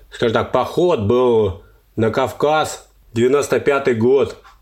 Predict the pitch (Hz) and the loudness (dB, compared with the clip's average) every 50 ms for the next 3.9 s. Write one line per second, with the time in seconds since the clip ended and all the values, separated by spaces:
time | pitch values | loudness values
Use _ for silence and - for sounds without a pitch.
0 | _ _ - 123 117 - 131 123 127 120 123 - - - 139 135 123 110 - - | _ _ -4 -4 -2 0 0 0 2 2 0 -2 -2 -2 0 0 0 -2 -2 -2
1 | 117 110 107 101 98 92 87 - - - - _ _ - 113 110 117 123 120 - | 0 0 2 2 0 0 -2 -6 -14 -20 -20 _ _ -4 -2 0 0 0 0 0
2 | - 139 165 160 - 139 107 - 113 107 110 110 110 - - - - 117 110 - | 2 0 0 0 0 -2 -2 0 0 0 0 0 0 -2 -2 -2 -4 -2 0 0
3 | 110 107 104 101 101 101 98 95 - 110 104 107 104 98 92 90 87 85 | 0 0 2 0 0 0 0 0 0 0 0 0 0 0 0 0 -2 -4